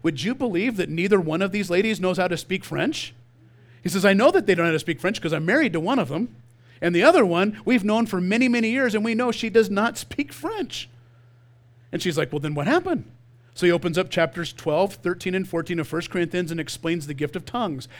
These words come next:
and the gift of interpretation. Her mind is blown, and needless to say, that was the night that this young Jewish girl gave her life to Jesus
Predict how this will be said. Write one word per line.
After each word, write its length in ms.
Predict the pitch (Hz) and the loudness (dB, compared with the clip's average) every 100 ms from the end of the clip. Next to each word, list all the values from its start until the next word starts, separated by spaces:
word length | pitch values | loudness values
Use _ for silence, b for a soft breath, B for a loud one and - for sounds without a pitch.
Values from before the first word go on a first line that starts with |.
| - | -2
and 120 | 175 | 0
the 60 | 160 | 0
gift 200 | 175 170 | -2 -2
of 80 | 170 | -4
interpretation. 680 | - 185 190 233 233 151 135 B | -4 -6 -4 -4 -4 -4 -10 B
Her 120 | 208 | 0
mind 540 | 180 180 175 202 269 269 | 2 2 2 4 4 2
is 280 | - 254 214 | 0 -2 -2
blown, 560 | 185 190 160 175 190 B | -2 0 2 0 0 B
and 100 | 165 | -2
needless 220 | 180 233 233 | 0 0 -2
to 80 | |
say, 280 | 226 208 196 B - | 2 4 4 B 2
that 200 | 175 190 | 4 6
was 140 | 233 | 4
the 60 | 208 | 4
night 180 | 196 185 | 0 0
that 120 | 147 | -2
this 220 | 170 - | -4 -2
young 320 | 165 196 240 | 0 0 0
Jewish 260 | 185 226 226 | 0 0 0
girl 260 | 180 180 | 0 -2
gave 360 | 165 143 185 202 | 0 2 4 4
her 120 | 196 | 2
life 240 | 180 175 175 | 2 2 0
to 100 | 180 | -6
Jesus 480 | 139 190 156 160 | -4 -4 -2 -4